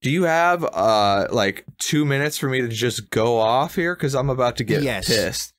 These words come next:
Speaker 2: This is, this sounds like good content. Rants are always good
Speaker 1: <sighs>
Speaker 2: content. Ask the YouTube algorithm.
Speaker 1: So I have,
Speaker 2: Go for it.
Speaker 1: I have talked at length, uh, before about Rangers,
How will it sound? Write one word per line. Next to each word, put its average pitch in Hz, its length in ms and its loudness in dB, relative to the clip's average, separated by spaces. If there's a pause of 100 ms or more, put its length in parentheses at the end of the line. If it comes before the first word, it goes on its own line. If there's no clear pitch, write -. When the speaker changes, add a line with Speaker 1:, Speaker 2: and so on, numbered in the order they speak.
Speaker 2:
This 165 180 -2
is, 160 120 -6
this 165 200 -4
sounds 165 260 -2
like 147 140 -4
good 143 180 -6
content. 127 480 -6
Rants 156 280 -6
are 143 60 -4
always 143 260 -4
good 117 200 -10
Speaker 1:
<sighs> - 20 -20
Speaker 2:
content. 131 500 -2
Ask 120 160 -10
the 120 120 -8
YouTube 117 240 -6
algorithm. 104 520 -8
Speaker 1:
So 180 340 2
I 180 200 2
have, 302 160 4
Speaker 2:
Go - 40 0
for 151 220 -6
it. - 20 2
Speaker 1:
I 175 140 4
have 208 160 -2
talked - 720 -4 (200)
at 120 200 0
length, 120 520 -2 (280)
uh, 95 240 0
before 104 340 -2
about 98 380 0 (100)
Rangers, 85 720 -6